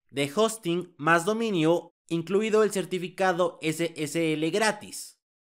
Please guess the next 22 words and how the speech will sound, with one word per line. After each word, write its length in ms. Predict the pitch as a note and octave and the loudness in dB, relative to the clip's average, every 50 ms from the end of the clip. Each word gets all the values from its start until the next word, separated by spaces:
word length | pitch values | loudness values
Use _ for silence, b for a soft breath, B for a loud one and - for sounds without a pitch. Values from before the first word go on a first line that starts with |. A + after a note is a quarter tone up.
| _ _ _ _ _ | _ _ _ _ _
Lo 160 | - D#3 E3+ E3+ | -2 -2 0 2
que 80 | F#3+ | 2
voy 140 | G#3 A3+ A#3+ | 2 4 2
a 60 | A#3+ | 2
hacer 200 | A3 - G#3+ G3 | 2 0 -2 -2
es 120 | F#3+ D#3 D3 | 0 0 -2
bajar 200 | C3+ C3 C#3+ C#3+ | 0 0 0 -2
un 120 | C#3 C#3 | -2 -4
poco 180 | C#3+ C#3+ F#3+ G#3 | -4 -4 -2 -2
más 460 | G#3 F#3+ F3+ F#3+ F#3+ - - _ _ _ _ _ _ _ _ _ _ _ _ _ | 0 0 0 0 -2 -6 -14 _ _ _ _ _ _ _ _ _ _ _ _ _
y 160 | D3 D3+ E3 | -4 -2 0
ver 220 | D#3+ F#3+ G#3 G3 - | 2 2 2 2 0
sus 200 | G#3+ G3 E3 - | -2 -2 -2 -2
tres 240 | F#3+ F#3 F3+ F3+ | 0 0 0 -2
planes, 640 | - - F#3+ F#3 E3+ D3+ A#2 G2 E2+ - - - _ _ | -2 0 0 2 2 0 -2 -4 -8 -12 -14 -16 _ _
el 180 | C3+ C#3+ C3+ C#3 | -2 -2 0 0
sencillo, 800 | F#3 F#3+ F#3 F#3 A3+ A3+ G#3+ F#3 D3+ D3+ D3+ D#3 D3 D3+ - - | -2 -2 -2 -4 -4 -6 -4 0 2 4 4 4 4 0 -6 -6
el 260 | C#3+ C#3 C#3+ C#3+ C#3+ | -4 -2 -2 -2 -4
premium 540 | - G#3 G#3+ G#3 F#3+ F3 E3 E3 D#3+ E3 - - | -4 -2 -2 0 0 0 0 -2 -2 -4 -10 -6
y 260 | - E3 F3+ E3+ F3+ - | -4 -2 -2 -2 -4 -4
el 200 | E3 D#3 D3+ D3+ | -4 -2 -2 -2
empresarial. 720 | D3 C#3+ - D#3+ D3 - E3+ E3+ F3 E3+ B2 E2+ - - | -4 -4 -4 -6 -4 -2 0 2 2 2 0 -2 -6 -12